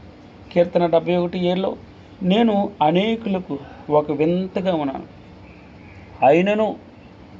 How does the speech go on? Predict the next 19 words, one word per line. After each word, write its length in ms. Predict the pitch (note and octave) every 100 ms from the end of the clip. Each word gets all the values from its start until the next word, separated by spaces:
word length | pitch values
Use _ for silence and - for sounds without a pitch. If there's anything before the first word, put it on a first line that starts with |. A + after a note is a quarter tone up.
| -
నాకు 560 | D#3 F3+ G#3+ F#3 G3 - - -
బలమైన 680 | C3+ D3 F#3+ G3 G#3+ A3+ A3+
ఆశ్రయం 760 | G#3+ D#3 F3+ F#3 A3 A3 A3+
నీవే." 300 | A3 G#3+ - - - - - - - - - - - -
నాకు 280 | C#3 C#3+ C3+
బలమైన 560 | C3+ C3+ C#3 C3+ B2+ C3 - - - - -
ఆశ్రయం 560 | C3+ C#3 - C#3+ C3+ B2+
నేనే. 240 | B2+ B2 - - - - - - - - - - - - -
నూట 200 | D#3 E3
పంతొమ్మిదవ 520 | E3+ D#3+ D#3+ D#3+ E3 D#3+
కీర్తన, 480 | D#3+ D#3 - E3+ F3 - - - - - - - C#3+
ఆ, 400 | C3 C3 C3 C3+
యాభై 340 | D#3+ E3+ F3
ఒకటవ 220 | F3+ E3+ E3+
వచనంలో 380 | D#3+ F3+ E3 D#3+
చూడండి, 300 | E3+ E3+ F3+ B3+ - - - - D3 D3+
"గర్విష్ఠులు 640 | F3 A3+ A3 G3 D3 B2+ - - - - - -
నన్ను 300 | D#3 F3 F#3+
మిగుల 540 | E3+ D#3 F3 A3 A#3